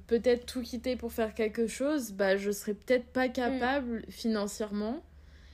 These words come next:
Speaker 1: Ou alors j'en serais
Speaker 2: Ouais.
Speaker 1: capable, mais il y aurait des répercussions et t'es toujours là en mode, imagine demain, je peux très bien partir et,
Speaker 2: Mm.
Speaker 1: euh, aller à Hawaï et, tu vois.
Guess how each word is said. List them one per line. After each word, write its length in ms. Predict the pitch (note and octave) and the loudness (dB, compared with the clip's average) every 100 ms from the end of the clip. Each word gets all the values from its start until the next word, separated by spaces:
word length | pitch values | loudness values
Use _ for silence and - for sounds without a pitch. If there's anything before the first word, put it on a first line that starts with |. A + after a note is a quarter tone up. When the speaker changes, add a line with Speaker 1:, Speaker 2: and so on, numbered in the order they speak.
| - - | -20 0
Speaker 1:
Ou 160 | A#3+ A#3+ | 8 10
alors 300 | A#3 A#3+ C#4 | 10 8 6
j'en 200 | B3 A3 | 4 4
serais 160 | C4 | 4
Speaker 2:
Ouais. 80 | B3+ | 6
Speaker 1:
capable, 460 | A3+ G#3 A#3+ C4 A#3+ | 4 6 4 6 4
mais 80 | |
il 60 | G#3+ | 4
y 40 | |
aurait 220 | G#3 G3 G3 | 4 2 2
des 100 | G3+ | 2
répercussions 920 | G#3 G#3 G3+ - G#3+ - B3 C4+ B3+ - | 2 0 -2 -4 -10 -4 0 0 0 0
et 160 | F#3+ G#3+ | -2 -2
t'es 300 | - A#3 G#3 | 0 2 2
toujours 420 | - A#3 A#3 A#3 | -4 -4 0 4
là 160 | A#3 | 4
en 100 | A#3+ | 4
mode, 220 | A#3 G#3+ G3 - | 2 2 -2 0
imagine 540 | B3+ C4+ A#3 B3+ C#4+ | 4 6 4 2 2
demain, 460 | A#3+ A#3 A3+ A#3 C4 | 4 6 6 4 0
je 100 | - | -6
peux 140 | - G#3+ | 0 0
très 180 | - A3 | 2 2
bien 220 | A3+ A#3 | 2 2
partir 600 | A#3 G#3+ - A#3+ B3 B3 | 2 -2 -2 2 2 2
et, 240 | - G#3+ A3 | 4 6 6
Speaker 2:
Mm. 20 | |
Speaker 1:
euh, 220 | G#3 G3+ G3+ - - - - | 6 2 0 -10 -20 -20 2
aller 220 | G#3+ A3+ | 6 8
à 140 | A3 G#3+ | 8 6
Hawaï 520 | G#3 G#3+ A3 A3+ A3+ | 4 6 6 6 6
et, 680 | G#3 G3 G3 F#3+ F#3+ F#3+ F#3+ - - _ | 4 4 4 4 4 2 -2 -12 -20 _
tu 180 | - A3+ | -6 0
vois. 300 | G#3 B3 E4 | 2 2 -4